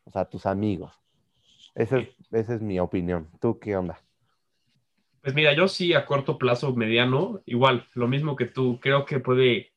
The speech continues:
Speaker 2: que hubiera una reestructuración, un orden, un ponerlas en, en papel, ponerlas en ley, pero quizá en unos,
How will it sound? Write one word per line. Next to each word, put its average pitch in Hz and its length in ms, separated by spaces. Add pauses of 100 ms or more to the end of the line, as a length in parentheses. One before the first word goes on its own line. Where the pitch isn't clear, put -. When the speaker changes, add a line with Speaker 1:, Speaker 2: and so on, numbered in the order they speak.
Speaker 2:
que - 120
hubiera 135 180
una 123 160
reestructuración, 120 960 (540)
un 131 180
orden, 147 440
un 131 380 (480)
ponerlas 127 720
en, 101 380 (200)
en 107 160
papel, 135 420
ponerlas 123 480
en 107 140
ley, 120 340 (1600)
pero 123 260
quizá 165 500
en 175 140
unos, 170 600